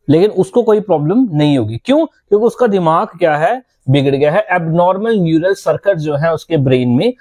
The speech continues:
ठीक है जी। बोल रहा है ये ओसीडी के साथ कहीं ना कहीं जुड़े हैं, ठीक है जी। Certain parts of your brain may have difficulty inhibiting and turning off obsessive thoughts and impulses। ये आपको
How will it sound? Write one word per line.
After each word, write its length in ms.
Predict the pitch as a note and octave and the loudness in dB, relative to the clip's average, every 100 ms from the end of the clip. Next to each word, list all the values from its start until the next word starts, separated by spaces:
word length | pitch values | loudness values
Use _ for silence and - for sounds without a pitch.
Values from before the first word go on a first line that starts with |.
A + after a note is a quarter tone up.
| - _ | -14 _
ठीक 140 | E3 E3+ | -2 2
है 100 | B3+ | 2
जी। 120 | B3 - _ D#3 | 0 -8 _ 0
बोल 120 | G3+ | 2
रहा 80 | B3+ | 2
है 60 | |
ये 180 | C#4 D#4+ _ | -2 -8 _
ओसीडी 400 | G#3 G#3+ A3 F#3+ F#3 | 0 0 0 0 0
के 100 | F#3+ | 0
साथ 260 | - E3 - - | 0 -2 -2 -4
कहीं 220 | C#3+ D3+ | -2 0
ना 100 | C#3+ | -2
कहीं 360 | B2+ B2 F#3+ B3 _ _ - | -2 -2 0 -2 _ _ -8
जुड़े 300 | A#2+ B2 A2+ | -2 0 0
हैं, 180 | G#2 G2+ _ - | -6 -12 _ -4
ठीक 120 | A3+ | 0
है 100 | B3+ | 0
जी। 120 | A#3+ A#3 - _ | -2 -8 -14 _
Certain 460 | - B3+ B3+ D4+ D4+ B3+ | -6 -2 0 0 -2 0
parts 360 | A3 A3 - - | 0 0 -6 -2
of 240 | G3+ A3 G3 | -2 0 -2
your 160 | G#3 F#3 | 0 0
brain 300 | C#3+ D3+ B2+ - _ _ _ _ - | 0 -2 -2 -6 _ _ _ _ -2
may 220 | C#3 E3 | 2 2
have 340 | D#3 F#3+ F#3 C3+ | 2 0 -2 -2
difficulty 640 | A#2+ D#3 F#3+ F#3 E3 D3+ E3+ D#3+ | -2 -2 -2 0 0 0 -2 -2
inhibiting 680 | D3 A2+ C#3+ D3+ - D#3+ | -2 -2 -4 -4 -8 -2
and 160 | D#3 D3 - | -2 -2 0
turning 360 | C#3+ C#3+ D3+ C3 | 0 0 -6 -2
off 260 | A#2+ D3+ - _ - | 0 0 -4 _ -6
obsessive 540 | A2+ - D3 - E3+ - | -6 -4 -4 -2 -4 -2
thoughts 360 | B2 A#2+ - | 0 0 0
and 120 | A#2+ A2+ | -2 0
impulses। 600 | G#2 A2 A#2+ E3 F#3 - _ - - B2+ | 0 -2 -2 -4 -4 -6 _ -20 -8 0
ये 360 | C3 F#3+ G#3+ - | 2 2 0 -2
आपको 500 | C#3+ C3+ - F3+ | -2 -4 -4 -4